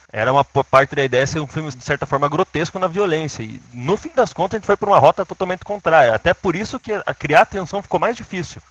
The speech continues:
porque a gente não mostrava violência nenhuma. Tem uma facada na barriga do Andrew, é a única, acho que, é cena de violência explícita do filme inteiro.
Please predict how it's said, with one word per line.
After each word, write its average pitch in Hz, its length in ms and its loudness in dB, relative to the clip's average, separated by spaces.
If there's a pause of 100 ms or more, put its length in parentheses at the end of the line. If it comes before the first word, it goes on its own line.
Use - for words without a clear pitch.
(260)
porque 127 340 -4
a 127 80 2
gente 139 300 -6
não 160 160 -4
mostrava 160 480 0
violência 151 340 -2
nenhuma. 190 260 -4
Tem 147 140 -6
uma 220 160 -2
facada 180 600 2
na 135 120 0
barriga 135 360 2
do 131 160 -2
Andrew, 143 360 -2
é 113 100 -2
a 123 60 4
única, 196 280 0
acho 196 100 0
que, - 80 -8
é 175 40 -4
cena 185 260 -4
de 165 80 -8
violência 151 320 -2
explícita 156 340 -10
do 143 60 -12
filme 190 180 -10
inteiro. 170 400 -8